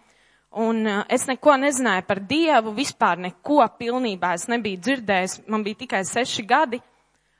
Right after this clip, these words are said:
un mana oma aizveda mūs ar māsu uz šo te dievkalpojumu, kur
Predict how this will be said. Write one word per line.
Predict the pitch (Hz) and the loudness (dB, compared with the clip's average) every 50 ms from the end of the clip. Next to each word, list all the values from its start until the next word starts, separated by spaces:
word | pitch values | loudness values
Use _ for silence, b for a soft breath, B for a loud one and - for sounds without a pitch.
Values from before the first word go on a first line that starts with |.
| _ _ | _ _
un | - 214 233 233 | -4 -2 0 2
mana | 233 233 233 226 202 | 2 2 2 2 4
oma | 214 233 262 320 311 262 226 269 | 4 6 4 4 4 2 0 0
aizveda | 311 302 254 214 196 214 185 202 | -2 -2 -2 -2 -2 -2 -2 -2
mūs | 202 214 214 220 247 - - 247 | -2 0 0 0 -2 -2 -2 -2
ar | 220 202 | -2 0
māsu | 220 220 214 240 262 311 - - 226 196 | 2 2 4 4 4 2 2 -2 -2 -2
uz | 190 190 - | -2 -2 -2
šo | - - 214 196 190 | 0 2 2 2 2
te | - 208 202 | -2 -4 -2
dievkalpojumu, | 202 302 349 359 - 277 220 214 - - 220 214 220 220 226 214 | 2 4 2 4 4 4 2 2 4 4 4 6 6 4 0 0
kur | - 220 196 | -2 -2 -2